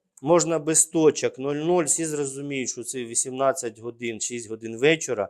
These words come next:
Якщо ви розумієте, що після вас нікого не буде, поставте дату, там, двадцять п'яте нуль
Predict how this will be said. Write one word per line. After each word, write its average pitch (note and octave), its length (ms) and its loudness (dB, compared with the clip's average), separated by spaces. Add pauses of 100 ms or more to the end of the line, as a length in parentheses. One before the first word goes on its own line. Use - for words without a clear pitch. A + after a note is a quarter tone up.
Якщо D3+ 400 2
ви D3+ 160 -2
розумієте, D3 600 -2
що C3+ 220 -2
після C#3+ 320 -4
вас D3+ 280 4
нікого C#3 420 -2
не C3+ 140 -4
буде, C#3 360 -6
поставте C3 640 2
дату, B2 420 2
там, A2 220 -6
двадцять C#3+ 560 0
п'яте C#3+ 500 0
нуль B2+ 280 -2